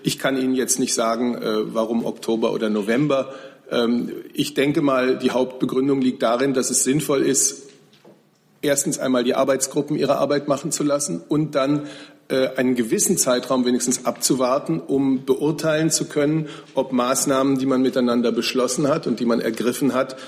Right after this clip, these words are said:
äh, Wirksamkeit entfalten. Denn das ist ja das Ziel des zweiten Gipfels dann, eben zu sehen,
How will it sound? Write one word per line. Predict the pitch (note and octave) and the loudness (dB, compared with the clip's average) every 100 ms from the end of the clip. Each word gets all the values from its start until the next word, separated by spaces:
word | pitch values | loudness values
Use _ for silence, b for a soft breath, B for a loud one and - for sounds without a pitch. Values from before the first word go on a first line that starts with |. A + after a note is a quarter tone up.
| B B - | B B -2
äh, | C3 C3+ | 0 0
Wirksamkeit | C3 C3 - C3 B2+ B2 - | 0 0 2 0 0 -2 -2
entfalten. | C3+ - C3+ A2+ G#2+ | -4 0 0 0 -2
Denn | G2+ | -2
das | A#2 A#2+ | 0 0
ist | A2 - | 0 0
ja | C3+ B2 | 2 0
das | - A2+ - | -2 -2 0
Ziel | - C#3 C#3 | 0 0 0
des | C3+ A#2+ - | 2 0 0
zweiten | - A2+ B2+ D3 | 0 0 0 -2
Gipfels | C#3+ C#3+ D3+ D3 - | -2 0 0 0 2
dann, | C3+ C3+ C#3+ | 2 0 0
eben | C3+ B2+ | -2 0
zu | B2+ C3 | 0 0
sehen, | A2+ B2+ D3 D#3+ | 0 2 2 0